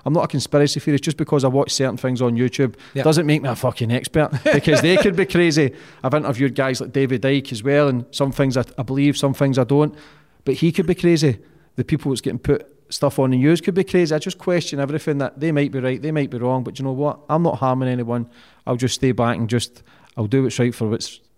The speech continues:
Speaker 1: my soul's telling me.
Speaker 2: Yeah, I think, well, they're the tools of survival, aren't they? You know, taking a,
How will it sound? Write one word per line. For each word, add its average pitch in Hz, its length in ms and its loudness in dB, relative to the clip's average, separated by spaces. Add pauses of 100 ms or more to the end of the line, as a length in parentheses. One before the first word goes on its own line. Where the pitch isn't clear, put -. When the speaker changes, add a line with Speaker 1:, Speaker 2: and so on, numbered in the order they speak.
Speaker 1:
my 120 160 -2
soul's 113 320 -2
telling 113 320 0
me. 117 240 0 (140)
Speaker 2:
Yeah, 247 180 2
I 240 40 0
think, 285 280 -4
well, 285 100 0
they're 320 100 -2
the 233 100 -4
tools 165 340 0
of 135 60 -6
survival, 139 500 0
aren't 185 220 -2
they? 135 200 -6 (280)
You 143 100 -6
know, 143 160 0
taking 147 380 -4
a, 123 240 -8